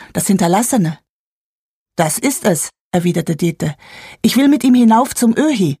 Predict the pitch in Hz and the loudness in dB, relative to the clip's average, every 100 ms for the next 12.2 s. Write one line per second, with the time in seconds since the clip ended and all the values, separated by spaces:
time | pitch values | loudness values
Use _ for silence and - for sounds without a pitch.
0 | _ _ - 202 233 233 - 254 - 170 | _ _ -6 -2 0 0 -2 -4 -4 -4
1 | 156 - 135 _ _ _ _ _ _ _ | -4 -4 -10 _ _ _ _ _ _ _
2 | 226 320 - - - - 202 214 233 294 | 2 2 0 -6 -10 -6 0 2 2 0
3 | 453 - 220 208 202 196 190 - 285 262 | 0 2 2 2 0 0 -2 -2 -2 0
4 | - 226 208 202 - - - _ _ - | 2 2 2 0 -4 -14 -20 _ _ -2
5 | 254 269 - 226 220 208 214 190 196 - | 2 2 2 0 2 2 2 2 -2 -2
6 | 180 175 170 - 233 262 240 - 202 190 | -2 -2 -4 -2 2 2 0 -2 -2 0
7 | 180 175 139 _ _ _ _ 247 233 247 | 0 -4 -6 _ _ _ _ 0 2 2
8 | 339 - 254 240 226 202 - - 330 233 | 0 0 0 2 2 -2 -2 -2 0 0
9 | 156 _ _ _ _ _ 233 226 233 240 | -2 _ _ _ _ _ -2 2 0 2
10 | 214 233 233 220 202 - - 214 214 196 | 0 2 2 2 0 0 2 4 2 2
11 | 156 165 165 170 165 165 151 185 175 165 | -2 0 0 0 0 -2 0 0 2 0
12 | 165 160 | -2 -6